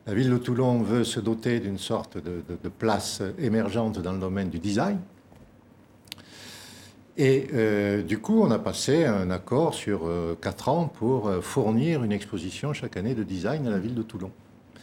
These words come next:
Et cette exposition de design s'inscrit parmi beaucoup d'autres choses que fait la ville ou la métropole plutôt, euh, sur le sujet.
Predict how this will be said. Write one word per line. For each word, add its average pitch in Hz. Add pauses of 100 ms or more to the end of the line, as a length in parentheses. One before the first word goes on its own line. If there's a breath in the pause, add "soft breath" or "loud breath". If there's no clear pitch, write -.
(260 loud breath)
Et 104
cette 107
exposition 104
de 95 (120)
design 147 (500 loud breath)
s'inscrit 139
parmi 117
beaucoup 113
d'autres 113
choses 147
que 127
fait 117
la 98
ville 131
ou 139
la 107
métropole 107
plutôt, 147
euh, 107
sur 123
le 120
sujet. 98